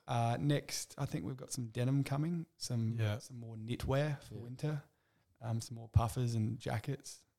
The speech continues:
Speaker 1: uh, some underwear, hopefully, if we can
Speaker 2: Yeah, that's cool.
Speaker 1: get some
Speaker 2: I rate that.
Speaker 1: Yeah, so,
Speaker 3: Yeah.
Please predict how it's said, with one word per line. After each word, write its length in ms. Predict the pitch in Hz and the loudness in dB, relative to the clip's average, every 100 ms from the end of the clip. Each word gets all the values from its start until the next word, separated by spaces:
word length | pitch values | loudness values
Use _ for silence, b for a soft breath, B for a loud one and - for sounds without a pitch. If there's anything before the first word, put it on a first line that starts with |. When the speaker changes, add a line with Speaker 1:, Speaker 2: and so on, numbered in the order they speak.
| _ _ | _ _
Speaker 1:
uh, 360 | 123 120 120 117 | -8 -6 -4 -6
some 200 | - - | -6 -2
underwear, 400 | 123 123 131 131 | 2 2 2 2
hopefully, 400 | 120 - - 139 | 0 -2 -4 -2
if 180 | 143 135 | -2 -4
we 100 | 127 | -10
can 180 | 117 117 123 | -12 -14 -12
Speaker 2:
Yeah, 140 | 113 110 110 104 95 98 | -10 -10 -10 -12 -10 -8
that's 160 | 98 | -6
cool. 180 | - 101 | -2 0
Speaker 1:
get 160 | 101 - | 0 0
some 140 | 127 | 6
Speaker 2:
I 20 | |
rate 240 | 113 117 - | 8 8 8
that. 220 | 107 113 - _ - | 4 2 -4 _ -6
Speaker 1:
Yeah, 320 | 120 113 113 - | 2 4 2 0
so, 220 | - 123 | -2 0
Speaker 3:
Yeah. 220 | 110 110 | 0 -2